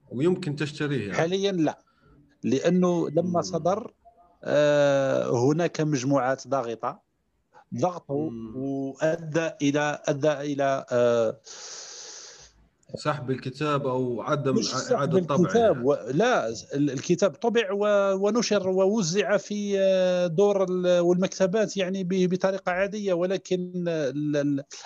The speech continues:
Speaker 2: لما كانت نهاية العقد، الناشر
Speaker 1: مهم.
Speaker 2: أراد أن يتحدى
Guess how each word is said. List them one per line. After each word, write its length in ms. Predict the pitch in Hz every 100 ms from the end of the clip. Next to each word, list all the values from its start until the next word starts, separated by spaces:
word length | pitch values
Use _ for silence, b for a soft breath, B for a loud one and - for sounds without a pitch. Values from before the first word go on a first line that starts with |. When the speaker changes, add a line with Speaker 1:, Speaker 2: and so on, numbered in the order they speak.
| B
Speaker 2:
لما 320 | 160 185 180
كانت 500 | - 226 240 190 -
نهاية 520 | 185 151 196 226 190 -
العقد، 420 | 156 147 - 220 - _ _ _ _ _ -
الناشر 480 | 156 220 247 196 185
Speaker 1:
مهم. 100 | 165
Speaker 2:
أراد 300 | 175 202 165
أن 180 | 165 170
يتحدى 720 | 170 165 - 165 127 139